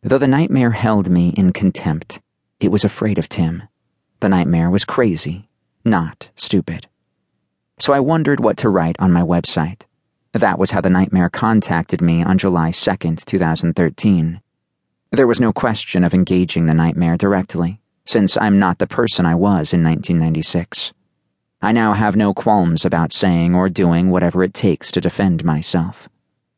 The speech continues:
A confrontation would have quickly escalated out of control. I might have posted a detailed description of the photo I found hidden under the nightmare's bedside lamp, for example. It was ghastly, irrefutable confirmation of what I'd suspected.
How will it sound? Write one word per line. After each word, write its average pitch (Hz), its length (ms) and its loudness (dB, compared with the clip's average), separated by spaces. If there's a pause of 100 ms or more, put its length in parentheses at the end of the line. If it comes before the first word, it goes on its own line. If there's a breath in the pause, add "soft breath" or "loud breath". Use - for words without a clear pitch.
A 98 80 -2
confrontation 110 920 2
would 92 120 2
have 90 100 -2
quickly 95 360 -2
escalated 90 600 -2
out 92 160 0
of 87 80 -6
control. 92 600 -2 (580)
I 90 80 0
might 98 180 2
have - 140 -2
posted 98 380 0
a 92 80 0
detailed 92 560 0
description 98 580 -2
of 90 100 -2
the 98 80 -2
photo 95 400 0
I 85 120 0
found 87 320 0
hidden 90 320 0
under 92 180 0
the 92 100 2
nightmare's 90 480 2
bedside 85 500 -2
lamp, 90 460 -2
for 90 180 0
example. 90 520 -2 (560)
It 117 120 0
was 113 140 0
ghastly, 92 680 -2 (280)
irrefutable 101 640 2
confirmation 92 840 0
of 87 120 -2
what 175 260 0
I'd 90 340 -2
suspected. - 680 -6